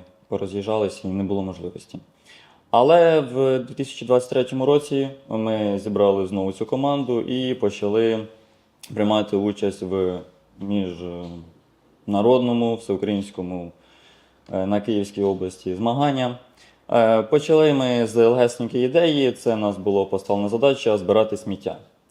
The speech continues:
Ми зробили самий, як нам здавалося, самий складний робот, але заспойлерю, що в майбутньому у нас буде ще складніші роботи.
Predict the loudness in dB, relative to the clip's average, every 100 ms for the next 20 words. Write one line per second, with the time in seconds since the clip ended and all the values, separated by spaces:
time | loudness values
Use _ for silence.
0 | _ _ _ _ 0 4 4 4 2 2
1 | 4 6 4 2 -2 -2 -2 -6 -14 _
2 | _ _ _ -12 -4 2 2 2 -2 0
3 | 2 4 4 2 0 0 0 0 2 4
4 | 4 4 0 -8 -20 -8 0 2 4 4
5 | 0 -2 -6 -2 -2 -2 -2 -6 -4 -2
6 | 0 -2 -2 -2 -2 -4 -6 -8 -8 -6
7 | -6 -2 -4 -2 -4 -4 -2 2 2 2
8 | -2 -8